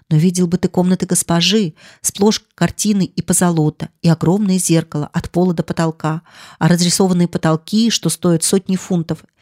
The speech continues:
экономка сказала мне, и все это сделано для нее».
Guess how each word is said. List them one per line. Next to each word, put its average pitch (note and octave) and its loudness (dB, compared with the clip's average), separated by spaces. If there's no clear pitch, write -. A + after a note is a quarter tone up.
экономка E3+ 0
сказала F#3 0
мне, E3 -2
и E3+ -6
все D#3+ 0
это G#3 -2
сделано E3 0
для F#3+ -4
нее». D#3 -4